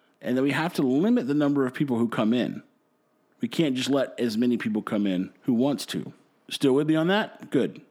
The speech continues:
So imagine if you, at your house, had a plumbing problem, and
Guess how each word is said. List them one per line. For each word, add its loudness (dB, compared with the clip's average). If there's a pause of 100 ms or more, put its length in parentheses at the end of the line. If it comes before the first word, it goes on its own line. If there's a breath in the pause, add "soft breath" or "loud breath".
So -2
imagine 2
if -4
you, 0 (520)
at 0
your 0
house, 0
had -2
a 0
plumbing 0
problem, -2 (260)
and 2